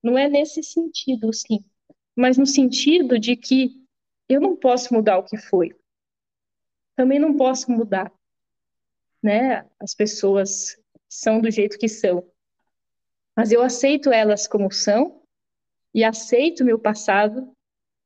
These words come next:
e dos meus antepassados como foi. E aí sim eu posso me virar pro meu futuro e seguir.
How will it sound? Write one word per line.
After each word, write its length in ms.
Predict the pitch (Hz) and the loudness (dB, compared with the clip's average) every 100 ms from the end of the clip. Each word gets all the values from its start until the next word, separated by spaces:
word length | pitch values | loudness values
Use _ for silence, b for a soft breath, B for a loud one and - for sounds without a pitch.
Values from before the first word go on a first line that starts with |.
| _ - | _ -4
e 100 | 247 | 0
dos 140 | 240 | 2
meus 180 | 226 226 | 0 0
antepassados 680 | 247 240 233 254 - 208 214 | 0 -2 -2 -4 0 -2 -2
como 240 | - 233 233 | -6 -4 -4
foi. 360 | - 190 190 _ _ _ _ _ _ _ _ _ _ _ | -2 -2 -2 _ _ _ _ _ _ _ _ _ _ _
E 140 | - 226 | -2 0
aí 320 | 214 254 320 | 2 2 2
sim 340 | - - 269 | -2 0 2
eu 120 | 262 254 | 2 2
posso 280 | 226 220 | -2 0
me 80 | 240 | -2
virar 460 | 226 226 202 196 - _ _ _ _ _ | 0 2 2 0 -4 _ _ _ _ _
pro 140 | - 226 | -2 0
meu 120 | 214 | 2
futuro 400 | 214 220 - 202 | 0 -4 -2 -2
e 60 | 208 | -2
seguir. 400 | - 214 190 | -4 -6 -10